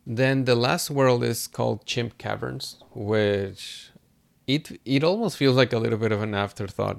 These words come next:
Now that I was playing it again, I, I breezed through this one. Uh, it didn't feel that it was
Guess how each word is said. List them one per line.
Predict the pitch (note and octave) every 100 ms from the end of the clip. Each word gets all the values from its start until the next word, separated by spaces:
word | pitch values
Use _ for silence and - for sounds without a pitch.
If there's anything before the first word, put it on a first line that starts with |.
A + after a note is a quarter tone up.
| G#2+
Now | A#2 A#2
that | A#2+ A2+
I |
was | G#2+ G#2+
playing | - G#2+ A#2
it | A#2+
again, | A#2 C3+ C#3+ - - - - _ -
I, | - A#2 D3+ D#3+ C3 - _ _
I | A#2+ E3
breezed | D3 A#2+ B2 B2+ -
through | - G#2+ G2+ F#2+ F#2+ - _ _
this | G#2+ G#2 -
one. | F#2 F2+ G2+ - _ _ -
Uh, | - F#2 F#2 F#2 F#2+ - - _
it | -
didn't | G#2+ G#2+
feel | A#2
that | G#2+
it | G2+
was | G2+ F#2